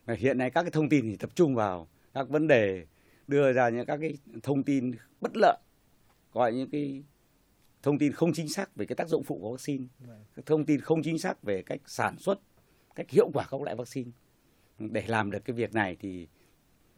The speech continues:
Speaker 1: chúng ta khuyên người dân là hãy tìm đến các cái trang thông tin có uy tín, các trang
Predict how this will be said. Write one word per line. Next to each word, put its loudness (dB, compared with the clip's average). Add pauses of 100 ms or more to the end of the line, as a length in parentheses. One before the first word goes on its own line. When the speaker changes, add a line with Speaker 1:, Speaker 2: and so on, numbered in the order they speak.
(280)
Speaker 1:
chúng -12
ta 2 (340)
khuyên 6
người 0
dân 4 (460)
là -2
hãy -4 (200)
tìm 6
đến -2
các -2
cái -2
trang 4
thông 0
tin 2
có -2
uy 4
tín, 2 (440)
các -4
trang 2